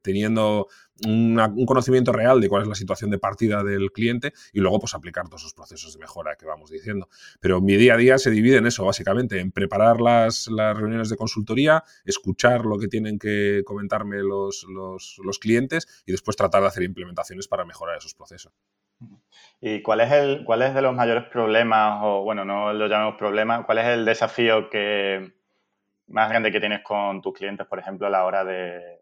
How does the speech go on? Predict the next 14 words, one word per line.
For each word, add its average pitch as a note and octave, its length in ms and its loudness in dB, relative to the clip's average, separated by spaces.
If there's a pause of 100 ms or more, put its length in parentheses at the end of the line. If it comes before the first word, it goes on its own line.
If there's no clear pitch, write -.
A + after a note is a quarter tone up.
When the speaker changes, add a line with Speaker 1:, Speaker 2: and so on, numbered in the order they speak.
(120)
Speaker 2:
de F#2 920 -10
saber G2+ 560 -2 (360)
o F#2 40 -10
de F#2+ 80 -4
explicarle F#2+ 880 -4 (180)
cómo G#2 240 -4
hay G2+ 60 -2
que G2+ 80 -6
mejorar F#2+ 400 -2
la, F2+ 440 -4
la G2 100 -4
experiencia F#2+ 340 -10
de F#2 40 -6
usuario? F2 320 -12